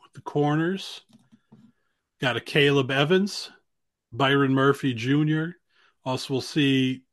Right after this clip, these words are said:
um, Mekhi Blackmon, Najee Thompson.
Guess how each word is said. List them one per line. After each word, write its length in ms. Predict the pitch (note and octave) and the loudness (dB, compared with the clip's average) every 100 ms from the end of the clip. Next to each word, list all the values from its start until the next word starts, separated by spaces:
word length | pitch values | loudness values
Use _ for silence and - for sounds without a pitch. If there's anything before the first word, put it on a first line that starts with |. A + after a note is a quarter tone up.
| - | -10
um, 420 | B2 A2+ A2 G#2+ - _ _ _ _ _ | -4 -4 -4 -8 -16 _ _ _ _ _
Mekhi 540 | C#3+ A2+ - C#3+ B2+ A#2 | -10 -8 -2 2 2 2
Blackmon, 640 | B2+ C3 C3+ D3+ C3+ C#3 - _ _ _ - | 0 0 -2 -2 -2 -4 -8 _ _ _ -4
Najee 460 | C3 C3 C#3+ B2+ B2 | 0 0 -2 -4 -2
Thompson. 580 | C3+ C3+ - D3 C#3+ | -2 -2 -2 -4 -4